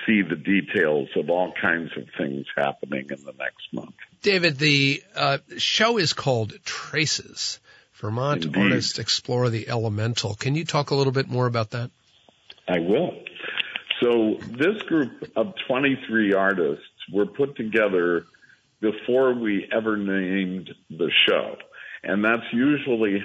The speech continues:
Speaker 1: how we function. Nell and Allison are the two who hit the road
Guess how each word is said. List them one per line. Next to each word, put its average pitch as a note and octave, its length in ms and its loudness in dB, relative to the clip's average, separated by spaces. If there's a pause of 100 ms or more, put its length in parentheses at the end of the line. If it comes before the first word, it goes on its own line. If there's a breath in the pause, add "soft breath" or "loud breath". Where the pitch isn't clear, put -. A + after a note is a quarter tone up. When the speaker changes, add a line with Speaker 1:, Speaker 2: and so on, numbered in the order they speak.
Speaker 1:
how F#2+ 500 0 (140)
we F#2 500 -2 (240)
function. G#2 600 0 (500 loud breath)
Nell C3 680 4
and G2+ 380 -2 (100)
Allison G2+ 800 0 (120)
are F#2+ 160 4
the F2+ 220 -4 (160)
two A#2+ 400 4 (420 loud breath)
who G#2 420 4 (240)
hit C#3+ 260 -2
the A2 80 0
road F2+ 640 2